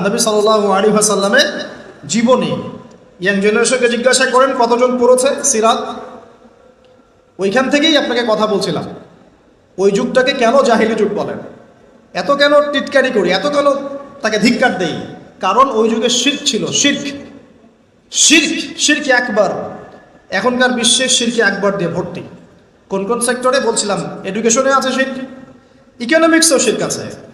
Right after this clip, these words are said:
এটা বোঝার জন্যে অনলাইনের ব্রাদার সিস্টার্সরা আপনাকে হেদায়েত দিতে পারবে না। এটা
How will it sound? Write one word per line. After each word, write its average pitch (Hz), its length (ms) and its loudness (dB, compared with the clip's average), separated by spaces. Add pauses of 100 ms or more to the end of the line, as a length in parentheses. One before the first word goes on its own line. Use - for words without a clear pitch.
(1040)
এটা 185 160 -4
বোঝার 214 340 2
জন্যে 262 280 2 (800)
অনলাইনের 262 640 2
ব্রাদার 226 280 2
সিস্টার্সরা 254 600 2
আপনাকে 226 280 0
হেদায়েত 196 260 2
দিতে 202 180 0
পারবে 147 240 -6
না। - 100 -14 (1120)
এটা 202 220 6